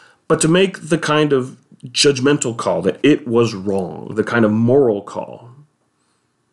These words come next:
again, not on everything. Some things are appropriately judged to be wrong, but when we're looking at things like old cartoons or old movies, "It was wrong then and it is wrong now."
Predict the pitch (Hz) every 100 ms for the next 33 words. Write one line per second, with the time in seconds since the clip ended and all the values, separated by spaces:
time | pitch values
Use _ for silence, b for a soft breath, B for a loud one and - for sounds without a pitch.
0 | _ 143 147 123 175 196 185 120 95 -
1 | 139 156 156 131 139 - 120 127 113 120
2 | 110 101 101 101 98 139 113 95 - 113
3 | - B B B 143 147 147 156 139 117
4 | 123 110 104 98 - 117 120 120 113 92
5 | - 101 90 - - - - B B 104
6 | - 117 113 101 101 95 - 113 - 120
7 | 107 104 113 131 139 135 113 117 117 104
8 | 107 - 101 95 95 90 87 87 95 98
9 | 82 85 -